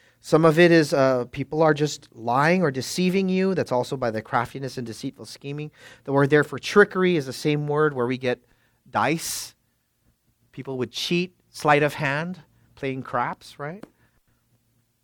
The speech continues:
So th-, those are trickery of men.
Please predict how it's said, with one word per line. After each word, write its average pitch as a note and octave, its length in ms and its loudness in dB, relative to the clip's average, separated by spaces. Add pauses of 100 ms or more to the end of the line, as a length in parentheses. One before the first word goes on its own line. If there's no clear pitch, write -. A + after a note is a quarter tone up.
(580)
So C3 240 2
th-, C3 320 -8
those C#3+ 180 4
are B2+ 120 -4
trickery D#3+ 540 -2
of B2+ 140 -4
men. D3 340 0